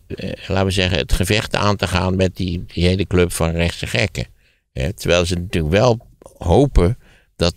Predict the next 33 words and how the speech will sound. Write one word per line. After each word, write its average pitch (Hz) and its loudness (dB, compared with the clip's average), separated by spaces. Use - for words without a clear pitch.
dat 87 0
veel 107 2
mensen 95 0
in 90 -2
die 78 -4
denken 92 0
in 80 -4
termen 90 2
van 87 2
een 73 -2
tweestrijd 87 0
V 78 0
V 78 0
D 71 -2
links, 110 0
dat 87 0
die 92 -2
dan 90 2
zullen 90 2
zeggen, 87 2
"Nou, 87 2
dan 85 2
maar 78 0
niet 101 -2
op 76 -6
de 76 0
B 87 4
B 76 2
B, 92 4
mevrouw, 92 2
maar 85 0
dan 85 0
maar 82 -2